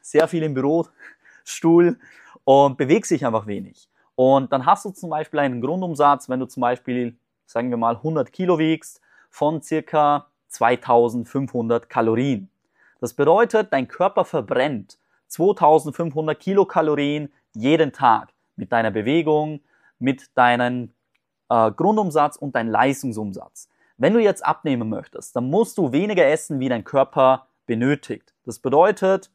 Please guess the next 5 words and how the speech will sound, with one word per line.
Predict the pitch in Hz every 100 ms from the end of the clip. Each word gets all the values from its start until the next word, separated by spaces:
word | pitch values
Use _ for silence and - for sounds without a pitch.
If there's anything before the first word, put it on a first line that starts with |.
| _
circa | - 196 196 180 185
zweitausendzweihundert | - 139 143 151 147 139 - 156 165 160 160 156 160 - _ _ _
oder | 120 123 120
zweitausenddreihundert | - 117 131 139 120 120 120 120 - _ _ 117 123 131 127 127 127 _
Kilokalorien. | 202 196 - 123 101 113